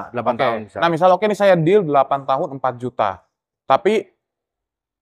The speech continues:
Speaker 2: tahun keempat atau tahun ketiga kayaknya Veloz m-, menurut saya semakin kecil butuh mobil besar upgrade.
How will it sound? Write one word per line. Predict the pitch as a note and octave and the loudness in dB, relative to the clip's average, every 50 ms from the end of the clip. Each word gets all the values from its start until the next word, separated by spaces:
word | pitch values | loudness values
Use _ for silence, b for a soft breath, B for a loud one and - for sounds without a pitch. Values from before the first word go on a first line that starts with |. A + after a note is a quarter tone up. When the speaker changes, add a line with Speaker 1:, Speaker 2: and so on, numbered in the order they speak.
| _ - F#3+ | _ 0 2
Speaker 2:
tahun | F3+ E3 F3 F#3 F#3 F3 | 2 2 2 0 0 0
keempat | - F#3+ E3+ E3+ E3 A3 A3 G#3 | -2 -2 -2 -2 -2 0 0 0
atau | G3 G3+ F#3 | 0 0 -2
tahun | E3+ F3 E3+ E3 | -2 -4 -4 -4
ketiga | - E3+ - F3+ E3 D#3+ G#3+ B3 B3+ - _ _ _ _ _ _ _ _ - | -6 -6 -4 -4 -2 0 2 0 0 0 _ _ _ _ _ _ _ _ 0
kayaknya | D#3 D#3 E3 E3+ F#3+ A3 A#3 G#3 | 2 4 4 4 2 0 -4 -2
Veloz | - - F3+ G3+ G#3+ G3+ - _ | -2 0 0 0 0 -2 -6 _
m-, | E3 E3 D#3+ _ _ _ - C#3+ | -14 -14 -14 _ _ _ -8 -6
menurut | D3 D3+ D3 D3 D3 | -4 -2 0 -2 -2
saya | - D#3 D#3 F3+ | -2 -2 -2 -2
semakin | G3 - - D3+ C#3+ C3+ - D3 | -2 -4 -4 -6 -6 -4 -4 -4
kecil | C#3+ D3 C#3+ F#3 F3+ | -4 -4 -2 0 0
butuh | D#3 C#3+ C3+ - E3 | 0 0 -2 -2 -2
mobil | D#3+ C#3+ C#3 C3+ C3 | -2 0 0 0 0
besar | C3 C3+ - C#3 B2+ - | -2 -2 -2 -2 -2 0
upgrade. | - B2 B2 C3 C3 C3 C3+ A#2+ - | 0 0 0 0 0 0 0 -2 -2